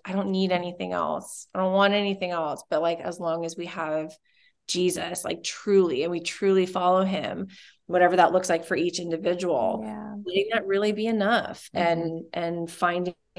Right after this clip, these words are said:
Speaker 1: just satisfaction and joy in that, you know?
Speaker 2: Yeah, that's so good. What would you say for anyone who is interested in getting more involved, or maybe they feel called, but don't know where to start? 'Cause, you know,
Speaker 3: Mm-hmm.
Speaker 2: you guys just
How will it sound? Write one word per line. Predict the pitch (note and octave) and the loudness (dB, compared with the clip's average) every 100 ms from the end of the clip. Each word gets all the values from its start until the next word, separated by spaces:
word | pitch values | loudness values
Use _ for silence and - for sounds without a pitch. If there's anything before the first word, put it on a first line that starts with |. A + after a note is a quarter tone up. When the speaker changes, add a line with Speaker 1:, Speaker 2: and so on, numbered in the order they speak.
| F3 | -6
Speaker 1:
just | E3 E3+ - - - _ - | -4 -6 -10 -14 -16 _ -10
satisfaction | - - D#3 - D#3+ D#3 D3+ | -6 -4 -4 -4 -4 -4 -4
and | D3+ D#3+ | -6 -4
joy | D#3+ D#3+ D#3+ | -2 -2 -2
in | D#3+ E3 | -4 -4
that, | - - - | -6 -6 -8
you | - | -8
know? | - - F#3+ - _ - | -6 -6 -6 -10 _ -8
Speaker 2:
Yeah, | A#3+ A#3+ - A3+ | -4 -2 -2 0
that's | A#3+ - | -2 -2
so | B3+ A#3+ | 0 0
good. | A#3 G#3+ G#3 G3 F#3+ - _ _ _ _ | 0 0 2 0 -2 -14 _ _ _ _
What | C4+ C#4 | 10 10
would | D4 | 10
you | D4+ | 4
say | D4 C4 B3+ - | 4 2 2 2
for | A#3+ - | 2 2
anyone | A3 A3 G#3+ G#3 | 2 2 2 2
who | G#3 - G#3+ G#3 G3 F#3+ F#3 - _ _ _ _ _ | 0 2 4 6 4 2 0 -4 _ _ _ _ _
is | G#3 F#3 | 0 2
interested | G3+ G3+ G3+ - F#3+ | 2 2 0 0 0
in | F#3 | 0
getting | F3+ F#3 F3+ F3 - - _ | 2 2 2 0 -4 -12 _
more | F#3 F3 | 0 2
involved, | E3+ - F3 F3+ E3+ E3+ F3+ - | 0 0 4 6 4 2 0 0
or | F#3 | 0
maybe | F#3 F#3 F#3+ | 2 4 6
they | F3+ F3+ | 4 4
feel | - G#3+ F3 | 4 4 4
called, | - E3+ F3 F3+ F3 - _ | 2 4 4 4 0 -10 _
but | G#3+ F#3 | -4 2
don't | G3 F#3 | 2 4
know | F#3+ F3+ | 4 4
where | F3 E3+ | 4 4
to | E3+ | 0
start? | E3 - F3 E3+ D#3+ - - - - _ _ | -6 -2 2 2 2 -2 -6 -20 -20 _ _
'Cause, | - G3 | 0 4
you | G#3 | 6
know, | G3 | 6
Speaker 3:
Mm-hmm. | F#3+ | 6
Speaker 2:
you | G3 | 8
guys | A#3+ G#3+ F3 | 8 8 6
just | E3+ D#3+ - | 0 0 -6